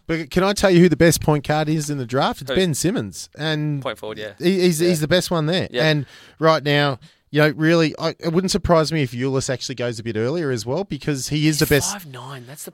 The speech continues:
Speaker 1: He is
Speaker 2: problem.
Speaker 1: five nine, but we've seen really good small point guards as
Speaker 2: Yeah.
Speaker 1: well, even though we've sort of moved into the era of the taller one.
Speaker 2: Yeah.
Speaker 1: Um, but, you know, they've proven their value over time.
Speaker 2: Last year, Tyler Ulis was phenomenal. Excellent passer, excellent shooter,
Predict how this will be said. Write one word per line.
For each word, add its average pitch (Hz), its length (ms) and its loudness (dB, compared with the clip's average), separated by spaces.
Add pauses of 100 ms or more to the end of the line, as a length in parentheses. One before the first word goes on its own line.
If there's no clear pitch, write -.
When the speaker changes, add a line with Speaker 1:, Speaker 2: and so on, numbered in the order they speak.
Speaker 1:
He 156 100 -2
is 170 100 0
Speaker 2:
problem. 151 180 2
Speaker 1:
five 160 120 2
nine, 165 200 0
but 151 120 0
we've 135 180 0
seen 156 300 0
really 151 280 2
good 139 400 0 (100)
small 143 320 -6
point 143 260 -8
guards 131 300 -2
as 113 120 -8
Speaker 2:
Yeah. 123 60 -8
Speaker 1:
well, 151 260 0
even 165 280 2
though 147 160 2
we've 139 140 0
sort 147 180 -4
of 131 80 -4
moved 135 260 -4
into 131 180 -8
the 127 180 -8
era 135 200 -2
of 110 100 -6
the 113 80 -6
taller 143 360 -2
one. 147 280 -4
Speaker 2:
Yeah. 110 160 -4 (200)
Speaker 1:
Um, 123 300 -6 (140)
but, 156 160 -4 (120)
you 151 100 -8
know, 147 100 -6
they've 147 160 -2
proven 175 300 -4
their 135 140 -4
value 139 380 -2
over 117 160 -4
time. 151 260 -6
Speaker 2:
Last 156 240 0
year, 113 100 -6
Tyler 113 240 2
Ulis 104 260 -6
was 110 120 -10
phenomenal. 113 500 -4 (340)
Excellent 156 360 -2
passer, 123 440 0
excellent 131 380 -8
shooter, 113 460 -2